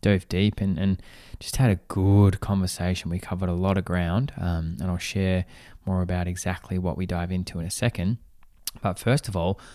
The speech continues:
I'm super pumped to share with you a program that I've just launched literally last night, um, an online program called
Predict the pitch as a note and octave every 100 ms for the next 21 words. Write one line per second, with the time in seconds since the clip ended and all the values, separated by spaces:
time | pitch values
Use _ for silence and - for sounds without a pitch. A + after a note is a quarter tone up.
0 | - - - G2+ - - D3 - - B2+
1 | B2 - A#2 - A2 G#2 G2+ - G#2+ G#2
2 | - - A2 C3+ A2 E2 G2+ - F#2 G2+
3 | - A2+ C#3+ - - G#2+ C3 A#2 G2+ -
4 | E3+ - C#3 A#2 A2 A2+ A2 - C#2 -
5 | - - - - - G2 F#2 F2+ F#2+ G#2+
6 | G2+ G2 F#2 G2 F#2+ F#2+ F2 F2 - F2+
7 | F2